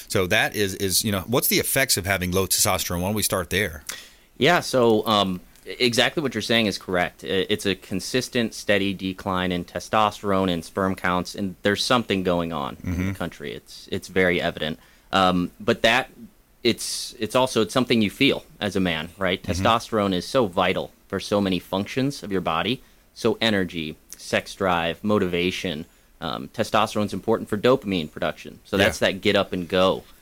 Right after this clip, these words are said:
Speaker 2: the, the drive to go get things done. So, um, a lot of times men will feel, feel depressed, like they don't have a mission. Um, and that's what testosterone is so important for. It's, it's also important for, uh, insulin sensitivity.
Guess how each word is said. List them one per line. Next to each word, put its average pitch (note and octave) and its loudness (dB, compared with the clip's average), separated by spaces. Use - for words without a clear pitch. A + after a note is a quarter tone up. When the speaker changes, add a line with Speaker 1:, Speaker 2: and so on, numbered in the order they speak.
Speaker 2:
the, D2+ 0
the F2+ 0
drive F#2 2
to - -6
go F2+ 2
get F2+ -2
things E2+ -8
done. D2+ -4
So, F2+ 0
um, C2+ -2
a G#2 2
lot G2+ 6
of G2+ -2
times F#2+ -2
men F#2+ 2
will F#2+ 0
feel, G2 2
feel G#2+ 2
depressed, - 0
like F#2 -2
they F#2 -6
don't F#2 2
have F#2 0
a F2+ -2
mission. F#2 -2
Um, D2 -6
and F#2 -2
that's F2 -4
what F#2 0
testosterone G2+ -2
is E2+ -6
so G2 -2
important F2 -4
for. D2 -10
It's, - -12
it's C#2 -12
also F#2+ 2
important G2+ 0
for, G#2 2
uh, F#2 4
insulin G#2 -2
sensitivity. G#2+ 0